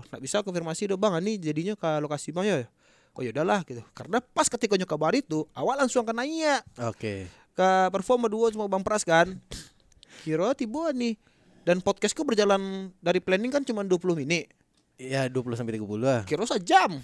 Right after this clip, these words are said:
Speaker 2: Nah, itu, Ani. Mencet apa kan? "Bang, kok lah sejam kok, Bang, ah?" Undih nih, Bang, nggak tahu dunia itu kan lah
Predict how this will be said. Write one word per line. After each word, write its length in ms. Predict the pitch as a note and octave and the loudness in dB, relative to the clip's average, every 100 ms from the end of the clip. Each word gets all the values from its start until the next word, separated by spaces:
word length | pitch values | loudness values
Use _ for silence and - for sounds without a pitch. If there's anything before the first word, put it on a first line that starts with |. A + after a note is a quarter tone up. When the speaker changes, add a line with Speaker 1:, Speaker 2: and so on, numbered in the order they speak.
| - | -2
Speaker 2:
Nah, 220 | D3 C#3+ | 0 0
itu, 300 | F3 - A#3 | -2 4 8
Ani. 400 | G#3 G3+ A3+ G#3+ _ _ _ - _ - - _ _ | 8 8 2 2 _ _ _ -20 _ -20 -20 _ _
Mencet 320 | B2+ D3 D3+ | -8 -2 -2
apa 160 | D#3 E3 | 0 0
kan? 160 | C#3 C#3 | 0 -2
"Bang, 260 | B2 D3 A2+ _ _ _ _ _ _ _ _ _ - _ | 0 0 0 _ _ _ _ _ _ _ _ _ -20 _
kok 100 | D#3+ | 0
lah 140 | C#3+ | 0
sejam 320 | G2 - C#3+ | -2 -4 -4
kok, 140 | C#3 B2 | -2 -2
Bang, 180 | B2+ | 0
ah?" 160 | C#3 C#3+ - _ _ _ _ - - _ - _ _ | 2 0 -4 _ _ _ _ -20 -20 _ -20 _ _
Undih 280 | A#2 A2+ G#2 | -10 -6 -6
nih, 140 | G#2 | -6
Bang, 180 | G#2 B2 | -6 -4
nggak 220 | C3 - | -4 -6
tahu 240 | - A2+ C#3 | -2 0 0
dunia 240 | A2+ A2 | -2 -8
itu 140 | G#2+ - | -8 -6
kan 240 | - D#3+ | 0 0
lah 160 | D3+ | 0